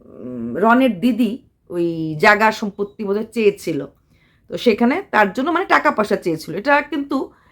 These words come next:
অ্যাজাম্পশন, কারণ, আহ, কোনো জায়গাতেই কিন্তু,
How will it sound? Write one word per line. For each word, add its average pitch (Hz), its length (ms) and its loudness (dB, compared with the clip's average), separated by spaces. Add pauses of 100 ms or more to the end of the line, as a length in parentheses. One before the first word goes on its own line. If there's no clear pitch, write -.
(140)
অ্যাজাম্পশন, 233 560 2
কারণ, 202 420 2
আহ, 180 200 -2
কোনো 262 260 -2
জায়গাতেই 302 400 0
কিন্তু, 285 420 -4